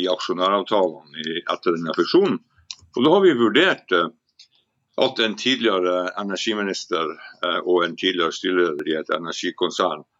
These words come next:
har denne kompetansen. Og vi har jo selvfølgelig også vurdert den metoo-saken og har konkludert med at han har beklaget, han har gått av som statsråd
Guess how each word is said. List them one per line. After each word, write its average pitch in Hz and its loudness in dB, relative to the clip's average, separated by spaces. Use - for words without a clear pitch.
har 214 6
denne 95 0
kompetansen. - -4
Og 151 4
vi 151 6
har 165 6
jo 123 0
selvfølgelig 120 2
også 180 4
vurdert 95 2
den 87 -4
metoo-saken 80 -2
og 82 2
har 110 2
konkludert 127 2
med 87 0
at 82 -4
han 101 0
har 135 4
beklaget, 175 4
han 110 -2
har 101 2
gått 95 4
av 131 4
som - -10
statsråd 160 2